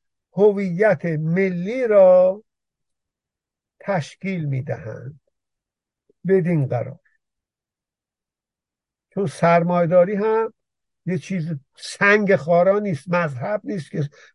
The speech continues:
فکر کنن که س-، ثابته، تغییر می‌کنه. هر جو-، هرچند که با وجود این کار آخوندها مذهب دائما تغییر کرده و می‌کنه.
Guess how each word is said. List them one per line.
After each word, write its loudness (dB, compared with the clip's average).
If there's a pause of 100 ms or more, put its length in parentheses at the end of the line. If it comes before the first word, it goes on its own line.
(220)
فکر 2
کنن 2
که -2
س-، -10 (280)
ثابته، 2 (500)
تغییر 0
می‌کنه. -2
هر 4
جو-، -4
هرچند -2
که 2 (420)
با 6
وجود -2
این 2
کار 4
آخوندها 0
مذهب -2
دائما 2
تغییر -8
کرده -2
و 0
می‌کنه. -8